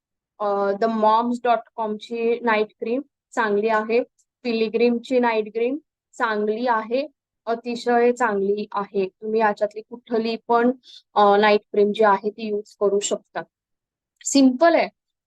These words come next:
खूप स्किन केअर नाही देत मी तुम्हाला. अ, आज दही घ्या, दही लावा, मग उद्या कॉफी घ्या, कॉफी लावा, इतके कुटाणे मी पण नाही करायला लागत. तीन चार दिवसातून चेहऱ्याला एक फेस पॅक लावा. जर घरी फेस पॅक बनवायला नाही आवडत ना,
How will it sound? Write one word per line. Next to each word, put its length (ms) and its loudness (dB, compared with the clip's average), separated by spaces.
खूप 320 4
स्किन 360 -2
केअर 260 0
नाही 180 2
देत 140 0
मी 80 -6
तुम्हाला. 380 -6
अ, 60 -6
आज 440 0
दही 260 2
घ्या, 280 0
दही 280 0
लावा, 380 2
मग 80 0
उद्या 240 2
कॉफी 380 -4
घ्या, 200 -4
कॉफी 380 -6
लावा, 260 -4
इतके 280 -4
कुटाणे 380 -2
मी 160 -4
पण 160 -4
नाही 240 -4
करायला 300 -2
लागत. 240 -6
तीन 220 2
चार 180 2
दिवसातून 420 0
चेहऱ्याला 420 0
एक 80 -4
फेस 200 -6
पॅक 200 -6
लावा. 260 -2
जर 220 2
घरी 240 0
फेस 260 0
पॅक 140 -4
बनवायला 380 -2
नाही 260 -2
आवडत 420 -4
ना, 220 -8